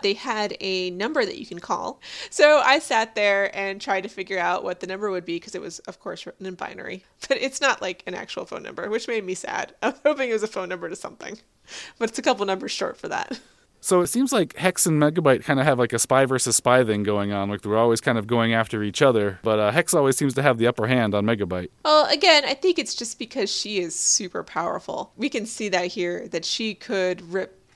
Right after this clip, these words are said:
Speaker 1: Mainframe apart with her bare hands if she wanted to. She just doesn't want to. <laughs> She has no interest in that. But we do learn a little bit later that they will call each other brother and sister. So that is their, you know,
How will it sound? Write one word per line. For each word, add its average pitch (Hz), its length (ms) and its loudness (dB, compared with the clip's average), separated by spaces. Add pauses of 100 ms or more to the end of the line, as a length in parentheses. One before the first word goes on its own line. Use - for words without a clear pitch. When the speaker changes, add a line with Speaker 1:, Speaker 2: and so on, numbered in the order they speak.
(140)
Speaker 1:
Mainframe 175 440 -8
apart 165 240 -4
with - 100 -16
her 160 60 -12
bare 170 180 -6
hands 208 320 -2
if 185 80 -12
she - 80 -10
wanted 180 320 -4
to. 175 280 -6 (300)
She - 140 -4
just 226 160 -4
doesn't 165 180 -6
want 175 220 -6
to. - 240 -8 (360)
<laughs> - 20 -20 (280)
She - 160 -4
has 233 160 -2
no 202 140 0
interest - 340 -8
in - 100 -14
that. - 340 -8 (180)
But 240 140 4
we 294 120 4
do 320 360 2
learn 247 280 6
a 226 40 -6
little 220 180 -2
bit 196 160 -4
later 190 560 0 (100)
that 185 280 -4
they 190 140 0
will 175 140 -2
call 202 240 0
each 185 220 0
other 170 400 -4
brother 175 320 0
and 170 160 -8
sister. - 500 -8
So 202 640 2
that 233 160 4
is 233 240 2
their, 202 360 2
you 247 140 -10
know, 180 260 -6